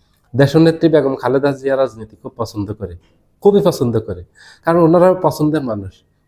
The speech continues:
ওনারা কত সম্মানী মানুষ ছিলেন, কত ভালো মানুষ ছিলেন, কত সৎ, সৎ মানুষ ছিলেন, কত যোগ্য মানুষ ছিলেন, দেশপ্রেমিক মানুষ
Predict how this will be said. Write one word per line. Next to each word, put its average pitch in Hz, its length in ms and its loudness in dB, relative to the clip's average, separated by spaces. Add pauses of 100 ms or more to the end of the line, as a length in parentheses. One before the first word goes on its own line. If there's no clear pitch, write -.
ওনারা 165 260 0
কত 131 140 0
সম্মানী 143 440 0
মানুষ 107 320 0
ছিলেন, 92 240 -14 (880)
কত 185 140 2 (120)
ভালো 147 280 4
মানুষ 135 320 2
ছিলেন, 101 240 -12 (140)
কত 151 160 0
সৎ, 170 560 2 (440)
সৎ 165 280 -2
মানুষ 135 200 2 (100)
ছিলেন, 127 180 -2
কত 156 240 -4
যোগ্য 151 340 2
মানুষ 143 340 0
ছিলেন, 95 220 -14 (240)
দেশপ্রেমিক 170 640 4
মানুষ 139 200 2